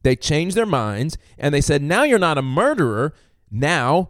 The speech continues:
you are a god because you survived this." So you can see the kind of worldview sort of things that are happening with these people of Malta.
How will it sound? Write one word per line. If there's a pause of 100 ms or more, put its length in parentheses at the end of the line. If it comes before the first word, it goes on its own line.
(120)
you
are
a
god
because
you
survived
this." (840)
So
you
can
see
the
kind
of
worldview
sort
of
things
that
are
happening
with
these
people
of
Malta.